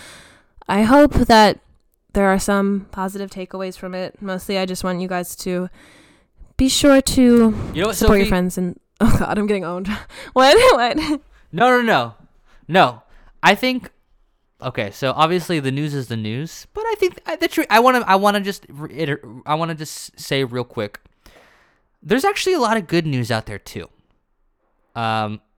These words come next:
Speaker 2: like, there is, like, there's, there's some good news. We c-, we can talk about good news maybe more because there's, I, I, I see a lot of good news.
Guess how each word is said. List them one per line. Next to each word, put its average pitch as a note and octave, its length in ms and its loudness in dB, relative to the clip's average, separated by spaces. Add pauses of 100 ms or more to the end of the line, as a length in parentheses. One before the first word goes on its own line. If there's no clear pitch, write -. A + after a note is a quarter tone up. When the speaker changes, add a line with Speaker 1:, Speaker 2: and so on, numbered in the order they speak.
(680)
Speaker 2:
like, C3+ 220 -2
there D#3+ 140 2
is, F#2 180 -8
like, B2+ 180 -4
there's, F3 280 -4
there's D4 200 -8
some C4+ 160 -8
good A#3+ 160 -4
news. F#3 340 -4
We G#3 180 -10
c-, G#3 100 -14
we G3+ 120 -8
can A3 140 -6
talk F#3+ 200 -4
about D#3 200 -2
good C#3 140 -2
news A#2+ 200 -4
maybe G#2+ 240 -6
more G2+ 240 -6
because A2+ 280 -8
there's, E3 240 -4 (280)
I, E3 540 2
I, - 300 -20
I F3 80 -2
see F3+ 180 -8
a E3 60 -2
lot C#3+ 180 0
of C#3 80 -4
good A#2+ 160 -4
news. A2+ 460 -8